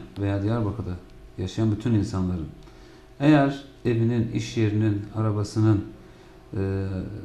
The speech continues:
hayat sigortasını, sağlık sigortasını, sorumluluk sigortalarını yaptığı takdirde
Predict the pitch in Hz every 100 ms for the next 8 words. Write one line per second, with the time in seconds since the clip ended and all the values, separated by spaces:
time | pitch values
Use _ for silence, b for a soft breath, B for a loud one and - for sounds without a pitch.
0 | - - 113 113 - 110 107 104 98 101
1 | 92 92 - 107 107 110 - 101 98 95
2 | 98 - 98 85 - B B - 113 110
3 | 123 - 110 104 104 104 98 92 90 101
4 | - - - 107 - 131 - 95 - 101
5 | 104 156